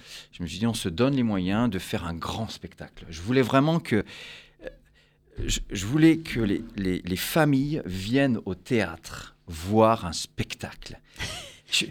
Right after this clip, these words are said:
Speaker 2: On sent que ça vous tient à cœur, en
Speaker 1: Ah
Speaker 2: tout cas.
Speaker 1: oui,
Speaker 2: On
Speaker 1: ah
Speaker 2: sent que
Speaker 1: oui.
Speaker 2: c'est là.
Speaker 1: Euh, c-, comme je, mon, mon, mon héros, c'est Spielberg. Et, et comme il l'a dit dans, quand il a, quand il a réalisé, euh, ses, ses Indiana Jones, il dit,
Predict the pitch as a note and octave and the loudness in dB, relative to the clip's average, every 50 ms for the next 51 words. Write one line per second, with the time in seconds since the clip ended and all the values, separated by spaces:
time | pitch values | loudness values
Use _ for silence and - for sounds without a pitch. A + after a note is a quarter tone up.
0 | - - B3+ A#3 - - C#4+ D4 C#4+ - C4 G#3+ G#3 G#3+ G3+ - - A#3 G#3 G3 | -2 0 0 2 4 4 4 4 2 2 0 0 0 -2 -4 -4 -4 -4 -4 -4
1 | F3 - F3 D3+ D3+ E3 E3+ D#3 D#3+ E3+ E3+ E3 D#3+ E3+ D3+ G#2+ - G3 F3+ - | -6 -8 -10 -8 -4 0 2 6 6 8 8 8 8 6 6 4 0 -2 -2 0
2 | - G#3+ G#3 E3+ D3+ - F3+ E3 E3 D#3 - - - - - - - - A#2+ A2+ | 2 2 4 4 4 2 2 0 -2 -6 -8 -12 -20 -20 -20 -20 -6 0 4 4
3 | A2 G#2+ G#2 - - - - - D3 C#3+ C3+ A2 F2+ - G#2+ G#2+ A2 G#2+ F2 F#2 | 4 4 2 -4 -12 -10 -2 -2 0 2 2 0 0 0 2 4 4 6 6 6
4 | G2+ G2+ G2+ G2 - - G#2 G2 G2 G2+ G#2 G#2+ A2 G2+ A#2+ C3+ B2+ - - F#2 | 6 8 6 6 4 2 2 2 2 2 2 0 0 0 0 0 0 0 -2 -4
5 | - - - - D#2+ C2+ E2 E2 E2+ F2 F2+ F2+ G2 - - - - - - - | -6 -6 -8 -10 -8 -6 -4 -4 -4 -4 -4 -4 -4 -4 -4 -6 -10 -12 -12 -2
6 | - G2+ G#2 - G2+ F#2 - - B2 B2 C3 C3 A#2 G#2 G2 F#2+ F#2+ F2 F2+ A2 | 0 0 0 2 0 -4 -2 0 2 4 4 4 4 4 4 2 2 0 -2 -4
7 | A#2+ A#2 G#2 F2+ D#2+ - F#2 F2 - - E2 F2 E2 D#2+ - - F2+ F2+ E2 - | -4 -2 -2 -4 -4 -4 -6 -6 -6 -6 -6 -6 -6 -6 -8 -6 -8 -8 -6 -4
8 | - F2+ E2+ E2 F#2+ G2+ G2+ G2 F#2+ F#2 F2 E2+ F#2+ G#2 G#2 G2+ F2+ D#2 D2 C2+ | -2 -2 -2 0 0 0 0 0 -2 -2 -2 0 2 2 2 2 2 0 -2 -4
9 | B1+ - - - - E2 D#2+ D#2 D2+ - - E2+ D#2 E2 G2+ G2 F2+ F#2+ F2 F2 | -6 -8 -8 -8 -6 -6 -6 -6 -8 -6 -6 -4 -2 0 0 2 2 2 2 2
10 | E2 D2 - F2+ F#2+ G#2 B2 A#2 - - - - F#2+ F#2 F2+ F2 F2 F#2+ A2 C3 | -2 -2 -2 -2 0 0 0 -2 -2 -6 -6 -6 -6 -6 -6 -6 -4 -4 -4 -4